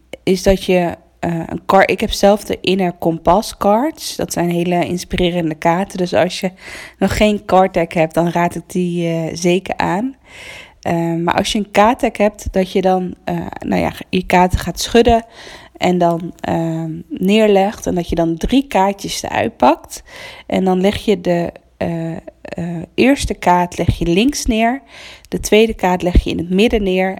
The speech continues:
En de derde kaart leg je aan de rechterkant neer. En dan de eerste kaart, die, eh, dus de kaart aan de linkerkant, dat is de kaart van het verleden. Dus dat is eigenlijk de kaart van tweeduizend twintig, van hoe heb je tweeduizend twintig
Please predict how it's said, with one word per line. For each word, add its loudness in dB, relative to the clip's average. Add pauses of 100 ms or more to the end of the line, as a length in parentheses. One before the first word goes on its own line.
En -8
de -8
derde -2
kaart -6
leg -4
je -2 (640)
aan 0
de 6
rechterkant -2
neer. 0 (480)
En 0
dan 0
de -2
eerste 0
kaart, 2
die, 0
eh, -2
dus -6
de 0
kaart 2
aan -4
de -2
linkerkant, 0 (340)
dat 2
is -4
de -6
kaart 2
van -2
het -4
verleden. 2
Dus -6
dat -2
is -18
eigenlijk -8
de -12
kaart 2
van 0 (320)
tweeduizend 0
twintig, 2
van 2
hoe 2
heb -2
je -6
tweeduizend -4
twintig -4